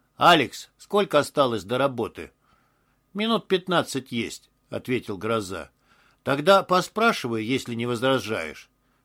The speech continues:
«Не возражаю. Сколько лет ты в зоне?» «Четвёртый год». «А Боря Молния?» «Мы пришли в зону вместе». «Давние друзья?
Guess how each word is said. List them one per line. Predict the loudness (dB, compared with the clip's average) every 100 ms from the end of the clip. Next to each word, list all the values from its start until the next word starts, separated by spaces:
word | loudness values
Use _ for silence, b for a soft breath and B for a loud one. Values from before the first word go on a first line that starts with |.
| -6
«Не | -2
возражаю. | 0 2 0 0 -2 -4 -6 -12 _ _ _ _ _
Сколько | _ 0 0 2
лет | 0 0 0
ты | -8
в | -2
зоне?» | 0 0 -2 -16 _ _ _ _
«Четвёртый | -14 -10 0 0 0 -4
год». | -4 -6 -6 _ _ _ _ _ _
«А | -6 -2
Боря | 4 4 4
Молния?» | 2 0 0 -4 -4 -8 _ _ _ _ -6
«Мы | -4
пришли | 0 -2 0 -2
в | 0
зону | 0 0 -2
вместе». | -2 -4 -8 -14 -18 -18 _ _ _ _ _ _ 0
«Давние | 4 6 4 2
друзья? | 2 2 2 -2 -2